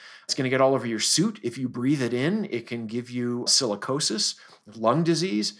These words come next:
And that's something that people are really gonna have to deal with. And there are some folks out there thinking about that. You can use this stuff for building material, which is great. It's useful.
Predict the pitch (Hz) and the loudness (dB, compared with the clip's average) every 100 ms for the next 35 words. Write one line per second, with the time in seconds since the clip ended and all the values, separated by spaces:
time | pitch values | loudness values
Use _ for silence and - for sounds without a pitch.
0 | - - - - 131 156 170 180 170 143 | -18 -20 -18 -4 2 4 4 4 4 2
1 | 131 156 147 131 135 151 160 165 151 139 | 0 0 2 0 4 6 6 6 4 0
2 | 143 117 123 175 107 95 101 110 113 117 | -2 -2 0 0 0 -4 -4 -2 2 2
3 | 117 120 - _ - - 156 170 160 170 | 2 -2 -10 _ -2 4 6 6 6 6
4 | 165 160 127 123 - - 147 117 104 92 | 4 4 2 2 -2 -2 0 -2 -2 -2
5 | 104 - - - _ - 135 135 135 180 | -6 -6 -18 -20 _ -6 -2 0 2 2
6 | 165 - 160 143 120 247 294 151 113 113 | 4 2 0 0 4 4 6 2 0 -2
7 | 101 117 143 101 - 170 117 104 92 107 | -2 -2 -4 -6 0 2 2 -2 -10 -4
8 | 127 214 - 85 | 0 2 0 -6